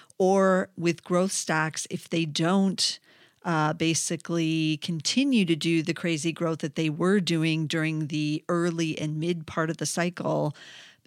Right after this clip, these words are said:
uh, they get punished by Wall Street. And we've seen that with some of the big growth names. That's when you suddenly see, like, a sell-off of, like, twenty or thirty percent <laughs> on an earnings report by one of the big growth names. And that's because,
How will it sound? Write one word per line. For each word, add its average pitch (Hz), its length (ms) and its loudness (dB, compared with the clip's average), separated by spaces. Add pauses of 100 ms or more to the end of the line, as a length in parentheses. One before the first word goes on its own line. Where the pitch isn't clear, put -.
uh, 170 80 2
they 165 120 0
get 160 180 -2
punished - 720 -2
by - 180 -2
Wall 160 280 0
Street. 156 500 0
And 170 140 -2
we've 156 140 -4
seen 170 260 0
that 165 240 -2
with 156 120 -2
some 175 360 0
of 170 100 0
the 165 60 0
big 160 200 -2
growth 156 400 -2
names. 156 300 -2
That's 160 260 -2
when 175 120 -2
you 160 100 0
suddenly 160 680 0
see, 156 380 -2
like, 156 280 -6
a 156 40 -4
sell-off 156 640 -2
of, 160 140 -8
like, 170 200 -6
twenty 165 520 -4
or 160 100 -2
thirty 156 380 -2
percent 165 720 0 (240)
<laughs> - 240 -12
on 175 200 2
an 175 140 2
earnings 170 460 0
report 175 420 2
by 160 140 0
one 156 160 2
of 151 60 -2
the 160 60 0
big 156 200 -2
growth 160 380 0
names. 160 540 0 (400)
And 180 200 2
that's 160 340 0
because, 156 800 0